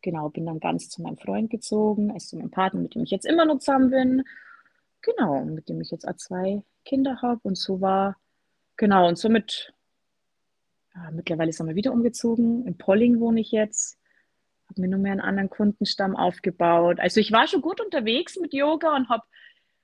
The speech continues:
mal hier und da verschiedene Kundenstämme und ja, es darf wachsen und ich freue mich total, dass ich das machen darf und dass ich die Chance hab,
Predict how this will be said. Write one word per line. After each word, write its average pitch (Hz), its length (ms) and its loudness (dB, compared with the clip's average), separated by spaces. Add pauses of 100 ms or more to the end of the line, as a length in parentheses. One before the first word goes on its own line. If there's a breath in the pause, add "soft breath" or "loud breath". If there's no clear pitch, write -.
(160)
mal 214 140 -6
hier 269 220 -2
und 262 180 -2
da 240 140 -2
verschiedene 233 420 -6
Kundenstämme 220 920 -4
und 190 480 -2 (640)
ja, 262 260 -4
es - 140 -8
darf 220 220 -6
wachsen 294 800 -2 (140)
und 220 320 -4 (160)
ich 220 180 -8 (1300)
freue 240 140 -6
mich 247 140 -4
total, 262 360 -6
dass 240 160 -4
ich 233 120 -4
das - 220 -8
machen 254 280 -2
darf 170 220 -2
und 180 100 -4
dass 170 160 -6
ich 185 120 -8
die 185 100 -6
Chance 220 480 2
hab, 214 260 4